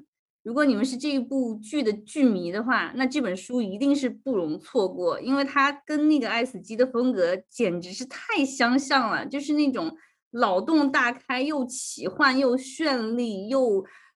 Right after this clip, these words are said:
有幽默，又有那种黑色的喜剧在里面，就是真的是非常吸引人。如果我有钱的话，我一定要把它买下来做成一部剧。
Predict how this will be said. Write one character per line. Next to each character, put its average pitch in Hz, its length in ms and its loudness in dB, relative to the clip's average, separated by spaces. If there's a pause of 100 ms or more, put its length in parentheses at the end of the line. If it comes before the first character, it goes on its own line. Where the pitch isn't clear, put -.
(400)
有 202 240 4
幽 339 320 4
默， 392 480 0 (160)
又 320 140 2
有 240 80 2
那 277 60 4
种 262 160 2
黑 311 240 0
色 320 160 -2
的 277 120 6
喜 185 400 -10
剧 262 180 -2
在 233 200 2
里 208 180 -2
面， 170 340 -6
就 247 100 -6
是 220 380 -8
真 285 180 0
的 269 140 2
是 220 300 -4
非 233 120 -4
常 233 220 2
吸 220 120 -10
引 202 320 -4
人。 151 280 -6 (300)
如 202 100 -6
果 220 160 4
我 190 100 2
有 220 140 0
钱 196 220 -8
的 190 80 -6
话， 190 180 0
我 190 80 2
一 196 60 -4
定 180 80 -8
要 196 160 -2
把 160 100 -6
它 190 140 -8
买 190 200 -4
下 180 140 -8
来 170 100 -2
做 185 200 -4
成 175 200 -6
一 170 60 -6
部 190 160 -12
剧。 208 320 -16